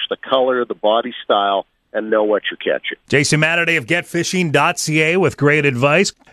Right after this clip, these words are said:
Speaker 2: You need some gear. You need some tackle. What is it that you should not leave the house without?
Speaker 1: You for sure can't catch anything without a little rod and reel combo. And there's many, uh, places in the province you can get that for, you know, as little as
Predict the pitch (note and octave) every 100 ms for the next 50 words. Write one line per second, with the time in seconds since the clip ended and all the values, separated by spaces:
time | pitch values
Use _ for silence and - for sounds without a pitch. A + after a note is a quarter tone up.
0 | - D#3 F#3 A3+ G#3+ D3+ C3 C3 G#2 E2+
1 | F3 E3+ F3+ F#3 C#3+ D3+ B2+ - F#2 -
2 | _ - _ D3 D3+ A3+ D4 A#3 F3+ D#3+
3 | D3+ D3+ C#3+ - C3 A#2 A#2 - B2 B2+
4 | C3+ C3 A#2 A#2 A#2+ A#2 C3 A2+ G#2+ F2+
5 | - - _ - E3 E3 - E3+ - G3
6 | G3 - D#3+ D3 C#3+ - D3 C3 - B2+
7 | A#2 A2+ A2 A2 G#2+ G#2 A2+ G#2+ G2+ G#2
8 | G2+ F#2+ F2+ F2+ F2 - D#2+ C#2+ B1 A1+
9 | C#2 C#2+ - B2 A#2 C3 D3 D3+ D3 D3
10 | C3+ C3 B2 A#2 - C#3+ C#3 C#3+ A2+ B2+
11 | B2 - B2+ A#2 A2+ A2+ A#2+ A2 A2 A2
12 | A2 - A2 G#2 G2+ _ A2+ G#2+ G2 G2
13 | - A#2 A2 G#2+ B2+ D3+ D#3 B2+